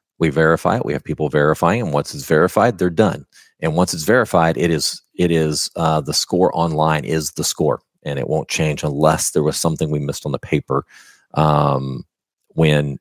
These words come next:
when we collected it. Meaning, if the paper said it was a four hundred and online it said a three ninety-nine and we looked at it wrong, then the paper's gonna rule and it's gonna go to the paper, and it's same vice versa. So if the paper showed it was a two ninety,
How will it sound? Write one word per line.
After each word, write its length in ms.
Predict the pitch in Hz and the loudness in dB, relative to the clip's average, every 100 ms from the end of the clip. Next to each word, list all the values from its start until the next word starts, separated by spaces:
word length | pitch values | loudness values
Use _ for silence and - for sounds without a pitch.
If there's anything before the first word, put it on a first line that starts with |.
| _ | _
when 400 | 82 76 71 69 | -2 0 -2 0
we 140 | 87 | 0
collected 560 | 78 - 78 69 - - | 0 -2 0 0 0 -10
it. 120 | - - _ - - _ | -10 -14 _ -20 -20 _
Meaning, 420 | - 73 73 69 - - - | -4 0 0 -2 -8 -18 -20
if 100 | - | -8
the 80 | - | -8
paper 340 | - 82 80 73 | 2 2 2 -2
said 300 | - 80 71 | 0 0 0
it 100 | - | -2
was 200 | 76 71 | -4 -2
a 240 | 69 69 _ _ _ _ _ _ _ | -2 -4 _ _ _ _ _ _ _
four 260 | - 87 80 | -4 0 2
hundred 400 | - 90 95 78 | 2 2 2 2
and 320 | 76 69 71 | -2 -4 -8
online 360 | - 78 80 85 | -6 -2 0 0
it 60 | - | 0
said 120 | 73 | -4
a 60 | |
three 180 | 78 87 | -2 0
ninety-nine 440 | 85 82 85 90 98 | 2 2 2 2 2
and 80 | |
we 80 | 76 | 0
looked 180 | 95 - | 0 0
at 80 | 98 | 0
it 80 | - | 0
wrong, 380 | 98 98 95 | 2 2 0
then 180 | 82 82 | 0 -2
the 60 | 76 | -4
paper's 480 | - 90 - 80 - | 0 0 2 -2 -2
gonna 180 | 80 | -2
rule 380 | 76 76 67 67 _ | 0 0 -2 -4 _
and 120 | - 73 | -6 -6
it's 100 | - | -4
gonna 160 | - | -4
go 160 | - 151 | 0 0
to 80 | 147 | 0
the 60 | |
paper, 280 | - 71 - | -2 -4 -2
and 80 | 65 | -6
it's 120 | 69 | -6
same 320 | - 92 85 80 | -4 0 0 2
vice 240 | 82 78 | 2 0
versa. 280 | - - - _ | -2 -6 -8 _
So 160 | - | -10
if 120 | - - | -8 -4
the 120 | 67 | -4
paper 340 | - 82 80 | 0 -2 0
showed 280 | - 87 82 | -2 0 0
it 60 | 78 | 0
was 120 | 73 | -4
a 60 | |
two 240 | 73 - 92 | -8 -4 -4
ninety, 440 | 76 87 87 95 | -2 -2 -2 -4